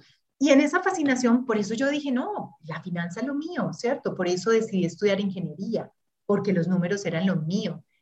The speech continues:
Y por eso me gustaba cálculo, porque los números eran lo mío. Eh, cuando en, Cris me hace la invitación, y acá es el, el paralelo y el, y el, digamos que el hito de, de por cuándo yo arranco realmente a meterme en mercadeo.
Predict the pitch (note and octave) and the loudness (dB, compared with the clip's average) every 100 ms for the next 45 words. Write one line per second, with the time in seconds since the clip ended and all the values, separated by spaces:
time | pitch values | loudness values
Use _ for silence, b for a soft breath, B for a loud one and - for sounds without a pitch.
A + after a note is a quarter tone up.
0 | _ - F#3 F#3 F#3 A#3 G#3 - F3 E3+ | _ -4 0 0 2 0 -2 -4 -2 -2
1 | F#3 A3+ A#3+ - D#3+ D3 - F3+ F#3+ E3+ | -2 -2 -2 -4 -6 -8 -4 -4 -2 -2
2 | F3 F#3 F3 G#3 G3 D#3+ F3+ F3 D#3+ D#3+ | 0 0 -2 -4 -2 -2 0 0 0 -2
3 | C#3+ - _ _ _ _ _ _ _ G#3+ | -6 -14 _ _ _ _ _ _ _ 4
4 | A3 G#3+ G#3 G3+ G3+ G3+ - - A#3 A3+ | 4 4 2 -2 -6 -8 -8 2 4 4
5 | A#3 A3 - _ F#3+ F#3 - B3+ C4 C4 | 2 0 -4 _ -6 -4 2 2 4 2
6 | D4+ D4+ D#4 A#3 G#3 F#3 F#3 F#3+ F3+ F#3 | 0 0 2 4 4 0 -2 -2 0 2
7 | F#3+ F3+ F#3 F3 E3+ G3 F#3+ A3 A3 A3 | 2 0 2 2 2 -2 -2 -2 -2 -4
8 | G3 F#3+ F#3+ F3+ E3 E3 F#3 G#3 F3+ E3 | 0 0 2 0 2 2 2 2 2 0
9 | - E3 D#3+ D#3+ D#3+ F3 F#3+ F#3+ F3+ F#3 | -2 -2 -2 -4 -2 -2 -2 -2 -2 -2
10 | G3 G3+ E3+ D#3+ - D#3 D#3 - - D#3+ | 0 0 0 -2 -8 -10 -10 -10 -4 -4
11 | E3 _ F#3+ F#3 A3+ A#3 A3 A3 G#3+ F#3+ | -4 _ 2 4 4 6 4 6 2 2
12 | F#3 F3+ F#3+ F#3+ - _ E3 F#3 F3 F#3 | 0 0 -2 -6 -14 _ -2 2 2 4
13 | F#3+ F#3+ F#3+ F#3 E3 E3 F3+ E3+ - D3+ | 6 6 4 0 -2 -4 -4 -6 -4 -6
14 | C#3+ C#3 | -6 -8